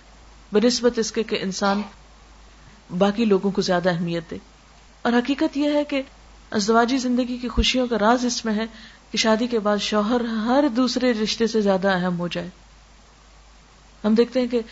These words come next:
آ، اولاد کے لیے والدین کی اطاعت بہت ضروری ہے، لیکن شادی کے بعد ایک عورت کے لیے شوہر کی اطاعت والدین کی اطاعت سے بھی بڑھ کر ہے۔ مثلاً اگر والدین بلائیں کہ آج ہمارے ہاں آ جاؤ،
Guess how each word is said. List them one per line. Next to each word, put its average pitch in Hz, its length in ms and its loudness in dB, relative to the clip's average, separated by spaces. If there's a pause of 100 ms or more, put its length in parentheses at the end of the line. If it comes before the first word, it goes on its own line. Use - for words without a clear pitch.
(340)
آ، - 60 -6 (560)
اولاد 196 540 0
کے 214 80 0
لیے 196 180 0
والدین 185 440 2
کی 202 160 -4
اطاعت 196 320 -4
بہت 226 200 2
ضروری 170 380 0
ہے، 170 100 -8 (560)
لیکن 240 180 0
شادی 240 320 2
کے 294 140 -2
بعد 277 200 2
ایک 262 140 0
عورت 262 320 2
کے 262 100 0
لیے 269 260 0 (420)
شوہر 269 500 2
کی 285 160 -2
اطاعت 254 340 0
والدین 214 480 4
کی 285 120 0
اطاعت 233 320 0
سے 226 80 0
بھی 214 100 0
بڑھ 180 220 2
کر 185 140 -8
ہے۔ 165 80 -12 (760)
مثلاً 226 280 2
اگر 233 160 0
والدین 208 400 2
بلائیں 214 340 0 (340)
کہ - 100 -12
آج 202 220 2
ہمارے 214 260 4
ہاں 220 220 2
آ 202 40 2
جاؤ، 202 200 0